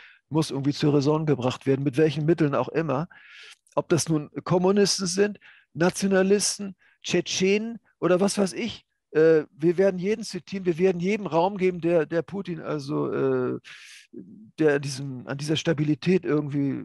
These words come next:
der diese Stabilität in Frage stellt oder torpediert oder was, wie auch immer.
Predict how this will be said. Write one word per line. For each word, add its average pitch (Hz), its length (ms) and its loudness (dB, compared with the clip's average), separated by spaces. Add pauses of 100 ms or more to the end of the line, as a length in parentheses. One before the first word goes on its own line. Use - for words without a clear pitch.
(140)
der 139 100 2
diese 135 260 -4
Stabilität 147 460 -2
in 147 80 -10
Frage 180 340 0
stellt 160 280 -2
oder 135 280 -2 (140)
torpediert 156 480 -2
oder 143 140 -2
was, 156 200 -4
wie 147 120 -2
auch 139 100 -2
immer. 131 300 -4